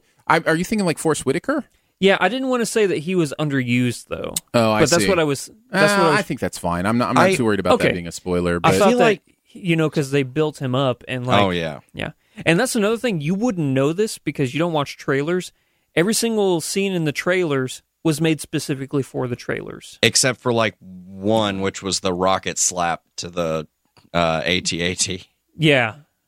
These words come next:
Speaker 2: So, because that's something Gareth Edwards does. In his trailers for films, he always films extra stuff
Speaker 1: So you're saying I
Speaker 2: for the
Speaker 1: could have
Speaker 2: trailers.
Speaker 1: watched the trailer and still not seen any, any, uh, frames from the movie?
Speaker 2: Yeah.
Speaker 3: You wouldn't have even heard any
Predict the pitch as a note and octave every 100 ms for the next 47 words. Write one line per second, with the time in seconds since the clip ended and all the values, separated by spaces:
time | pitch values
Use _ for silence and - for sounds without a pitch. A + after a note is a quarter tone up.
0 | _ _ _ _ F#3 - F3 D#3+ C#3+ C#3
1 | C#3+ - D#3 C#3+ C3+ B2 C#3+ - D#3 D3
2 | C3 C#3+ C3 - B2+ B2 A#2+ - B2+ C#3
3 | C3 C3 - C#3 D3 C3+ - - C#3+ C#3+
4 | C3+ - - C#3+ B2 A#2+ C3+ - C3+ C#3
5 | - D3 C3 B2 C3+ C3 - B2+ - C3+
6 | - E3+ E3 F#3 E3+ C#3 F3 F3+ C#3+ D#3
7 | D#3+ - D#3 - C#3 D3+ D#3+ C3 - C3+
8 | C3 - C3+ B2+ C3 B2 A#2+ A#2 - A#2
9 | A#2+ G#2+ - A#2+ A#2+ - A#2+ A2+ G#2+ A#2
10 | C#3+ _ D#3+ F3+ C3+ A2+ B2+ D3 C#3+ C#3
11 | C3+ A#2+ G#2+ F2+ B2 A#2 G#2+